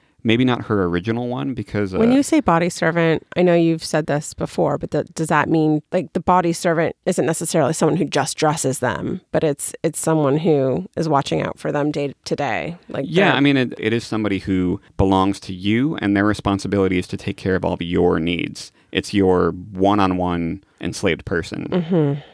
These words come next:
Speaker 1: Uh, it sounds like Elizabeth's original body servant was a woman named Kate,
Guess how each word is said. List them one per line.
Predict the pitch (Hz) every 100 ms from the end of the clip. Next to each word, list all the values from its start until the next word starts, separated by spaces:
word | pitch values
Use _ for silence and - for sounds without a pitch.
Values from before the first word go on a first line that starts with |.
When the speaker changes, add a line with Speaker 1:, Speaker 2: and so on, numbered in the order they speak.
| _ _ -
Speaker 1:
Uh, | 113
it | 123
sounds | 147 160
like | 123
Elizabeth's | 113 104 101 -
original | 92 110 139 123
body | 101 92 90 87
servant | - 90 87 87 76
was | 95 92 92 - -
a | 101 101
woman | 95 92 87
named | 82 -
Kate, | - 135 104 98